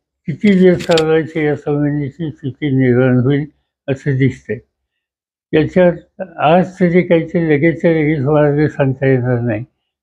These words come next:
पण त्याला दुसरे काही फायदे असू शकतात. एक, साखरेला किंमत वाढते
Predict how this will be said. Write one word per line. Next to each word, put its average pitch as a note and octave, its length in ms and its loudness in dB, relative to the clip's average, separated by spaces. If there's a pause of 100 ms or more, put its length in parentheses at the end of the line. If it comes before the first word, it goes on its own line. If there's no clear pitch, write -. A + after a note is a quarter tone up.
(160)
पण F3 340 2 (680)
त्याला F3 440 2
दुसरे D3+ 500 -2
काही F#3+ 200 4 (100)
फायदे F3+ 260 2
असू F#3+ 340 0
शकतात. C3+ 440 -6 (560)
एक, E3 360 -2 (1300)
साखरेला E3+ 800 0
किंमत E3 560 0
वाढते D3+ 800 0